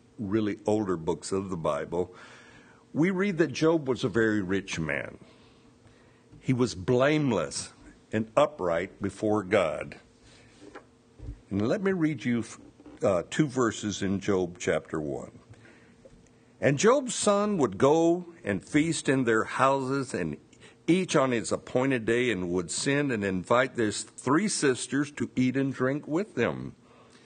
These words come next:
So it was, when the days of feasting had run their course, that Job would send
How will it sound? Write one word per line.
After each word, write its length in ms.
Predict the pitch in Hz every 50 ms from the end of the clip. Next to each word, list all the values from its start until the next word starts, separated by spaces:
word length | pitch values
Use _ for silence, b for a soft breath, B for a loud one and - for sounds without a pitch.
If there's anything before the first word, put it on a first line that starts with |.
| B B B B B B B
So 260 | - - 247 254 247
it 80 | 247 220
was, 420 | 233 247 240 226 196 170 139 -
when 140 | 156 160 160
the 100 | 165 165
days 380 | 131 165 175 180 180 165 - 175
of 100 | 156 -
feasting 840 | - - - - - 202 208 196 - - - - 120 101 101 92
had 260 | - 107 110 98 98 110
run 220 | 131 139 147 143
their 160 | 135 143 135
course, 520 | - - - - 180 165 113 87 85 87 -
that 180 | - 113 110 107
Job 420 | 104 - 143 156 170 170 170 156
would 160 | 127 107 95
send 640 | - - - - - - 151 170 175 175 196 233 226